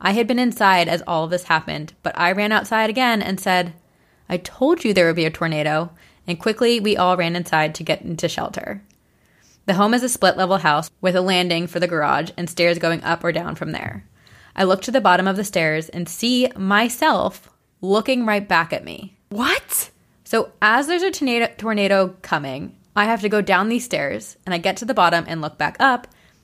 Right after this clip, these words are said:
Speaker 1: and I see myself standing there, staring back at me up at the top.
Speaker 2: What in the Harry Potter?
Speaker 1: <laughs> Aiden. Aiden said this, only something small happened. That's
Speaker 2: Aiden's been sitting on this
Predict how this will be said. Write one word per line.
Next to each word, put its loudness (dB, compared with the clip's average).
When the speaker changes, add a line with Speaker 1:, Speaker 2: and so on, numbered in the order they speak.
Speaker 1:
and 2
I 4
see -2
myself 2
standing -2
there, -8
staring 0
back 2
at -4
me -6
up -2
at -4
the -4
top. -6
Speaker 2:
What 0
in -2
the 0
Harry 0
Potter? 4
Speaker 1:
<laughs> 2
Aiden. -2
Aiden 2
said 2
this, -6
only 0
something -4
small -6
happened. -4
That's -2
Speaker 2:
Aiden's 2
been 2
sitting 0
on 4
this -2